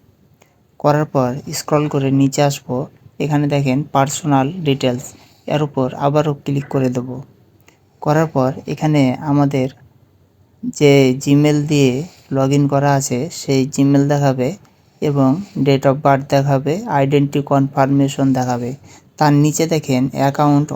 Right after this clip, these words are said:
ownership and control, এর উপর ক্লিক করে দেব। করার পর এখানে আবার দুটি অপশন দেখাবে, এর মধ্যে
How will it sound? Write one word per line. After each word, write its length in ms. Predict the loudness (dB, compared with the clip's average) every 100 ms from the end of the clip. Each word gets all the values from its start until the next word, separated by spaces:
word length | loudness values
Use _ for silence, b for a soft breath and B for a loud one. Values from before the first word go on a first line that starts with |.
| 0
ownership 480 | 2 2 -2 -6 -4 0
and 100 | 0 2
control, 360 | 2 2 0 -4 -10 b b _ -4
এর 200 | -2 -2
উপর 260 | -2 -4 -4 -6
ক্লিক 240 | -2 -2
করে 200 | 2 0
দেব। 200 | 0 -6 -10 -18 _ _ _ _ b b _
করার 280 | -2 0 0
পর 240 | 2 0 0
এখানে 360 | -4 -4 0 2
আবার 360 | 4 2 0
দুটি 420 | -4 -2 -2 -4 -6 _ _ _ -2
অপশন 360 | 0 0 0
দেখাবে, 340 | 2 2 0 2
এর 100 | 2
মধ্যে 340 | 2 0 0